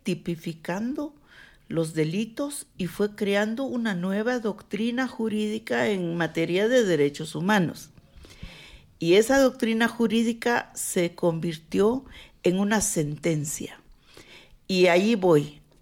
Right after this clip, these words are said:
Tenemos tres sentencias emblemáticas en Guatemala y van a venir más.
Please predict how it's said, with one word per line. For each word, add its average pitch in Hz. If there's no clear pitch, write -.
Tenemos 254
tres 240
sentencias 190
emblemáticas 156
en 156
Guatemala 143
y 190
van 190
a 240
venir 180
más. 165